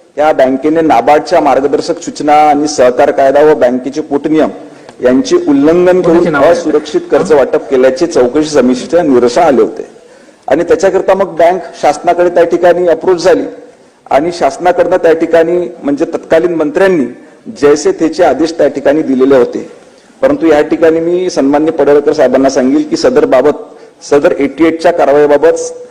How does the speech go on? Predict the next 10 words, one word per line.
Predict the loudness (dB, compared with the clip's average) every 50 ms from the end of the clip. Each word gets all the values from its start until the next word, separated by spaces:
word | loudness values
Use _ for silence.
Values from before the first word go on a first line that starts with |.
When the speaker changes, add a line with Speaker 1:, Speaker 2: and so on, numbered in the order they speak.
| -20 -20 _ _ -6
Speaker 1:
सदर | -4 0 2 2 2
अपिलामध्ये | 2 0 0 0 0 2 0 0 -2 -2 -4
शासन | -4 -6 -8 -4 -4 -6 -6
स्तरावर | -6 -4 -2 0 2 4 4 2 2
तात्काळ | 2 -2 -4 -4 0 0 2 2
सुनावणी | 2 0 -2 0 2 2 2 0 -2
घेऊन | -4 -2 -2 -2 -2 -2 -6 -12 -20 -20 -20 -20 -20 -20 -16 -14
ही | -10 -10 -10 -10 -12 -14 -18
एटी | -20 _ -18 -18
एटची | -18 -18 -20 -20